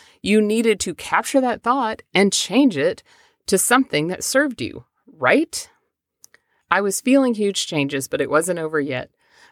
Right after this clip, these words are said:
My approach to the innermost cave began with being tagged on a Facebook post about a friend's certification in grief recovery.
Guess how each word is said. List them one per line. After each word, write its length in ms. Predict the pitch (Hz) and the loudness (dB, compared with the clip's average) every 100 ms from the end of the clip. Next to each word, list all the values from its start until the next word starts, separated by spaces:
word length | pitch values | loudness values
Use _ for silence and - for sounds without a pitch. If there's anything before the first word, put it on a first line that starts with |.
| - | 2
My 160 | 180 | 4
approach 480 | 208 202 214 214 - | 4 2 0 0 0
to 100 | - | -2
the 200 | 185 160 | 0 -2
innermost 460 | 156 190 202 202 - | 2 2 2 -2 -2
cave 360 | 160 147 147 | 2 4 2
began 480 | 147 139 156 170 190 | 0 -2 0 2 2
with 160 | 180 147 | 2 2
being 220 | 147 139 | 0 0
tagged 420 | - 160 160 170 | 0 0 0 -2
on 160 | - 143 | -4 -6
a 40 | |
Facebook 460 | - 156 156 196 - | -2 -2 0 -4 -2
post 380 | - 147 143 - | 2 2 2 -4
about 180 | 147 | -4
a 60 | 143 | -4
friend's 320 | - 151 160 | 0 0 0
certification 720 | - 160 165 165 147 135 151 | 0 0 -2 -4 -4 -2 -4
in 100 | 139 | -6
grief 260 | 139 139 135 | -2 -4 -4
recovery. 580 | 151 139 123 - - | -4 -4 -4 -6 -16